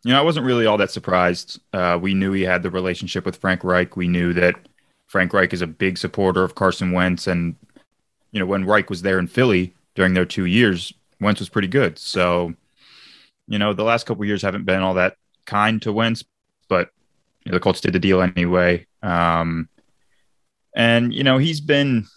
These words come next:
he's been fine. He's been fine to start the season. Um, maybe, maybe even a little boring, which is a little bit surprising. Uh, we kind of expected this guy to come in and be a gunslinger and, you know, really move the ball downfield. But,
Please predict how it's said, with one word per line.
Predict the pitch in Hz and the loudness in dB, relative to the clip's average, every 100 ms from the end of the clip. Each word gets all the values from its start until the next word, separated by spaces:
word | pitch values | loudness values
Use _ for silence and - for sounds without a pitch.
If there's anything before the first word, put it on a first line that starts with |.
| _ | _
he's | 156 156 | -2 2
been | 156 | 2
fine. | - 98 95 92 _ | 4 4 2 -2 _
He's | - 113 | -4 0
been | 117 | 2
fine | 104 104 98 | 2 2 0
to | 101 | -2
start | - 95 | 0 0
the | 92 | -2
season. | - 98 87 90 90 - | -4 -2 0 -2 -4 -4
Um, | 87 87 87 87 82 _ _ | 0 0 0 -4 -8 _ _
maybe, | 107 101 92 - - | 0 0 -2 -6 -4
maybe | 104 107 | 2 2
even | 98 98 | 2 2
a | |
little | 92 90 | 2 0
boring, | 85 98 90 85 | 2 4 4 2
which | 82 | -2
is | 87 76 - | -4 -8 -10
a | 101 | -4
little | 92 107 | 0 0
bit | 87 - | 0 -6
surprising. | - 92 85 82 78 - _ _ | -10 -2 -2 -2 -8 -20 _ _
Uh, | 92 87 | -4 -4
we | 85 | -4
kind | 90 92 | -2 -2
of | 85 | -2
expected | 85 - - 87 | -6 -10 -10 -12
this | 80 | -6
guy | - 85 | -2 -2
to | |
come | 82 92 | -2 -2
in | 85 | -2
and | 85 | -2
be | 82 | -4
a | 82 | -4
gunslinger | 87 85 - 87 82 82 | -2 -2 -2 -4 -4 -4
and, | 82 80 - | -6 -8 -6
you | 98 | -4
know, | 82 | 0
really | 92 85 | 2 2
move | 85 | 0
the | 82 | -2
ball | 87 82 | -2 -2
downfield. | 82 78 107 90 80 | -4 -4 0 0 0
But, | 82 85 | 0 0